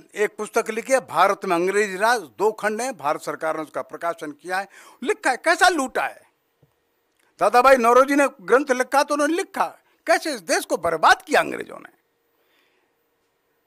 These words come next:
धर्मपाल जी ने पुस्तक लिखी तो उन्होंने लिखा, इस देश की सारी शिक्षा को कैसे नष्ट किया अंग्रेजों ने,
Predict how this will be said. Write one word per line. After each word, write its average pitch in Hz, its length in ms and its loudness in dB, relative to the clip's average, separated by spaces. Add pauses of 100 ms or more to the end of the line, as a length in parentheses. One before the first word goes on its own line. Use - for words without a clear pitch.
(680)
धर्मपाल 285 380 6
जी 349 80 6
ने 339 60 10
पुस्तक 294 460 0
लिखी 277 360 -2
तो 320 120 -4
उन्होंने 339 220 2
लिखा, 269 300 0
इस 233 160 -2
देश 262 360 0
की - 160 -10
सारी 269 340 -2
शिक्षा - 360 -6
को 311 140 -4
कैसे 302 320 -4
नष्ट 240 400 -6
किया 381 220 0
अंग्रेजों 208 400 -4
ने, - 100 -20